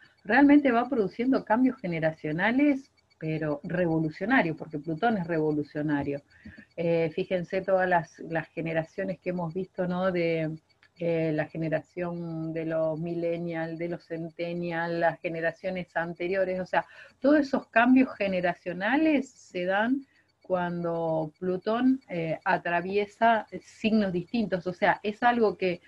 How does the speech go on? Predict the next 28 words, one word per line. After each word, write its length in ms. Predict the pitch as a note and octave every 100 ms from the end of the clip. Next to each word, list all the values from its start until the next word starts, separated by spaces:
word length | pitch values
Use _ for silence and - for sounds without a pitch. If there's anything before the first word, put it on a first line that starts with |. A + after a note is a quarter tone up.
| -
no 200 | G3 G#3+
se 180 | B3+ C4
siente, 720 | C4+ C4+ C4+ C4 B3 C4+ D4 D4 _ _ _ - _
eh, 120 | F#3+
tan 240 | - A3 A3+
en 180 | A3+
lo 140 | G#3+ G3+
cotidiano, 720 | G#3 G#3 A#3 B3+ A#3 A#3 A#3
pero 260 | F#3+ F#3
cuando 640 | F3+ - F3+ F3 E3+ F3 F3
ocurre 540 | - D4+ C#4 F#3+ F#3
un 180 | F3+ E3
cambio 720 | - B3+ B3+ G#3 F#3 F3+ F3
de 120 | E3+
signo, 880 | E3 _ C#4 A3+ F#3 F#3 F#3+ A#3 F4 - _ - _ -
eh, 380 | F3+ E3+ D#3+ -
hay 220 | F3+ G3+
unos 240 | G3+ E3+
cambios 600 | - F3+ F3+ G3+ A3+ A3 -
impresionantes 880 | F#3+ D#3+ E3+ D#3+ - E3 G3 G#3 G3+
a 80 | E3
nivel 500 | E3 E3 G#3 A#3+ -
global, 580 | G3 E3+ D#3 F#3 A3+ E3
mundial. 560 | D#3+ E3 F3+ A#3 E3 C#3+ _ _ - _
Ahora, 280 | F3 G3 G3+
por 120 | F#3+
ejemplo, 640 | F3+ G#3 G3 F3+ G3 F#3+ -
en, 1040 | F3+ E3+ E3 E3 D#3+ D#3+ D#3 D3+ D3+